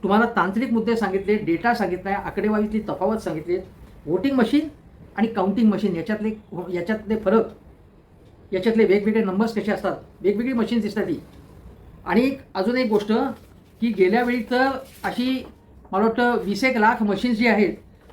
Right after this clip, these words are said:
ती वीस लाख मशीन्स ही जी बीएचईएल ही जी कंपनी याचं प्रोडक्शन करते त्यांनी पाठवली आणि इकडे निवडणूक आयुक्त, आयोग म्हणा,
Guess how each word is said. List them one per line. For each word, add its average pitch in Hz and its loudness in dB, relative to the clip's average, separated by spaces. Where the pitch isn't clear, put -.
ती 254 -2
वीस 233 0
लाख 220 2
मशीन्स 175 -2
ही 240 0
जी 196 4
बीएचईएल 202 4
ही 185 0
जी 190 -4
कंपनी 185 -4
याचं 175 -4
प्रोडक्शन 180 -4
करते 156 -6
त्यांनी 214 0
पाठवली 208 0
आणि 214 2
इकडे 220 2
निवडणूक 226 4
आयुक्त, 233 -6
आयोग 226 -2
म्हणा, 240 -2